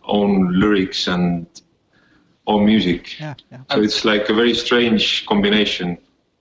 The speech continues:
Speaker 2: Indeed. <laughs>
Speaker 1: And they have their own dancing style also, which is
Speaker 2: Yeah.
Speaker 1: not related to Argentinian way of dancing.
Speaker 2: Mm. So this is not Finnish tango, this is Argentinian dan-, tango, for those of you who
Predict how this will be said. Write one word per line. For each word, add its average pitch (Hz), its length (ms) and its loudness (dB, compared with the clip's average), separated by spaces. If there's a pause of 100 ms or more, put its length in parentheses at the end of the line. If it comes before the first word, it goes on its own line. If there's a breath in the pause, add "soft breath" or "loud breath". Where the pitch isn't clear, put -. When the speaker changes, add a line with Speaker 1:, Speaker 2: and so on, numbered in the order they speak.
(460)
Speaker 2:
Indeed. 143 500 -16 (420)
<laughs> 117 320 -18
Speaker 1:
And 107 180 2
they 117 100 0
have 120 200 0
their 120 120 2
own 123 200 2
dancing 117 300 -2
style - 280 -6
also, 85 340 -8 (220)
which - 160 -10
is 92 80 -10
Speaker 2:
Yeah. 123 60 -6
Speaker 1:
not - 300 -4
related 95 440 0
to - 80 -4
Argentinian 92 680 0
way 90 160 2
of 87 140 -2
dancing. 87 400 -4
Speaker 2:
Mm. 127 200 -16 (500 soft breath)
So 160 140 -12
this 185 220 -8
is 185 140 -14
not 202 440 -6 (120)
Finnish 165 360 -8
tango, 185 360 -6
this 143 200 -10
is 120 120 -14 (100)
Argentinian 139 600 -14
dan-, 165 340 -12 (300)
tango, 160 380 -10
for 147 240 -18
those 147 380 -18
of 143 80 -20
you 147 200 -18
who 127 260 -20